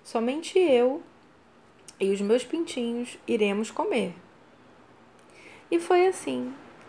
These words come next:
A galinha ruiva deu uma lição em todos os seus amigos que foram preguiçosos.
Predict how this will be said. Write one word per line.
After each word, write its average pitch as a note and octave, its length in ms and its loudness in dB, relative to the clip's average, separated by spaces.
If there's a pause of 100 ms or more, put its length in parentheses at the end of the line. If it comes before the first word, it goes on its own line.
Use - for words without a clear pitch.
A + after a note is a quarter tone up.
(420)
A - 80 4
galinha B3 400 2
ruiva B3+ 340 0
deu A#3+ 180 4
uma D4 160 0
lição C#4+ 720 0
em C4+ 60 -4
todos G3+ 640 -2 (440)
os A3 120 -10
seus A#3 200 2
amigos A#3+ 380 -2
que - 140 -10
foram B3 340 0
preguiçosos. A#3+ 960 -4